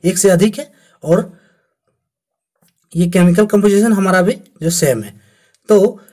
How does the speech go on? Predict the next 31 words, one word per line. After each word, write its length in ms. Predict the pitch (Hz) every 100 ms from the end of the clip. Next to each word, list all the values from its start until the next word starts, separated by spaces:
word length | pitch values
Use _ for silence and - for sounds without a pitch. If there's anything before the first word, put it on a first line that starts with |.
| _ -
इस 180 | 208
केस 260 | - 247 -
में 100 | 254
हमारा 280 | 233 214 208
जो 120 | 185
सिस्टम 380 | 180 175 196 214
हो 120 | 208
जाएगा 340 | 202 202 254 - - _ -
वह 120 | 170
होगा 280 | 175 170 294 - _ -
heterogeneous 800 | 143 143 233 180 156 151 214 -
system। 380 | - - - 117 - _ _ _ _ _ _
तो 80 | 165
क्वेश्चन 320 | 170 170 208
में 140 | 208 190
जो 100 | -
पूछा 300 | 185 175 220
है 140 | 190 226
mixture 420 | 180 175 208 190 202
of 180 | 220 - _ - 156
ice 160 | 170
and 140 | 196 175
water 280 | 175 180 180 175
form 240 | 180 175
है 100 | 170 - _ _ _ _ _ _
option 400 | 147 - - 208 - 123 123
D 140 | 185 - -
heterogeneous 680 | 135 165 165 135 135 - -
system, 300 | 135 - 107
ठीक 640 | - _ _ _ _ -
है, 140 | 175